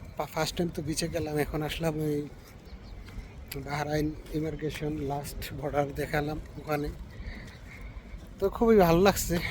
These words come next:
নতুন অভিজ্ঞতা। আসলে আল্লাহ তাআলা ভাগ্যে রাখছে,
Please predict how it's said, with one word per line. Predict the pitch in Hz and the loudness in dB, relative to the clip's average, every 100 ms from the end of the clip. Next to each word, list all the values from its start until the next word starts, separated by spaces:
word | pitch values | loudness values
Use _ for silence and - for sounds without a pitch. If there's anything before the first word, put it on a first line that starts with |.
| - | 2
নতুন | 175 - 175 | 2 4 4
অভিজ্ঞতা। | 151 165 170 165 190 - - - - - - - - - - - - - 160 | 4 2 -2 -2 -2 -2 -8 -14 -14 -16 -14 -16 -16 -16 -14 -14 -12 -10 -4
আসলে | 170 170 180 | 0 2 4
আল্লাহ | 170 175 175 | 4 6 4
তাআলা | 185 180 170 | 4 2 2
ভাগ্যে | 139 143 143 170 | 2 0 2 4
রাখছে, | 170 - - | 4 2 -2